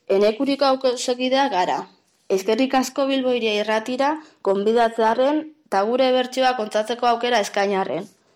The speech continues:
Montenegro jatetxearen kasua albistea izan da duela gutxi, baina albisteak ez du kasu honen atalarriena erakutsi. Ta da hemen jasan dugun jasarpen iraunkorra. Egoera honen arduraduna finkaren jabea izan da.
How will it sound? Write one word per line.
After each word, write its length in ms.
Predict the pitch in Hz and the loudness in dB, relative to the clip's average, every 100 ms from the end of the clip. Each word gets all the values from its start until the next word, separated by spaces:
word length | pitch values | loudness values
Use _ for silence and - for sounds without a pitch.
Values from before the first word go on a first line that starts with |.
| _ _ - | _ _ -4
Montenegro 580 | 202 220 226 254 254 254 | -2 0 0 0 0 -2
jatetxearen 600 | 202 190 208 247 240 240 | -2 -4 -2 0 0 0
kasua 540 | 233 220 254 247 254 - | 0 -2 0 -2 -2 -6
albistea 500 | 185 196 220 226 233 | -6 -4 -4 0 0
izan 320 | 214 214 220 | 0 -2 0
da 140 | 226 226 | 0 2
duela 260 | 202 180 185 | 2 0 -2
gutxi, 380 | 208 - 139 - _ - - | -8 -8 -12 -12 _ -20 -10
baina 200 | - 196 | -4 0
albisteak 440 | 196 214 220 226 233 | 0 -2 0 0 0
ez 120 | 233 | -2
du 100 | 240 | 0
kasu 280 | 233 220 240 | 2 2 0
honen 220 | 233 233 | 0 0
atalarriena 960 | 196 202 202 196 196 190 190 202 202 202 | 0 2 2 2 0 -4 -4 -4 -4 -4
erakutsi. 640 | - 185 175 175 - 92 185 _ - - - | -4 -4 -4 -10 -12 -14 -16 _ -20 -20 -6
Ta 120 | - 196 | 2 4
da 140 | 226 | 4
hemen 240 | 240 247 233 | 4 0 -2
jasan 320 | 214 220 220 | -2 -2 -2
dugun 280 | 214 254 240 | -2 -2 -4
jasarpen 520 | 196 202 196 220 214 | -4 -2 -4 -2 -2
iraunkorra. 640 | 190 180 185 190 196 196 - _ _ _ - - - - | 0 -2 -2 -6 -6 -12 -14 _ _ _ -20 -20 -10 0
Egoera 420 | 202 220 254 262 | 4 6 6 4
honen 320 | 269 254 190 - | 2 0 -2 -4
arduraduna 840 | 180 196 214 247 247 254 262 - - | -4 0 2 2 2 0 -2 -8 -6
finkaren 440 | 226 240 233 247 | -2 0 0 0
jabea 380 | 214 196 202 196 | 0 2 4 2
izan 340 | 190 180 170 | 0 -4 -4
da. 160 | 160 | -6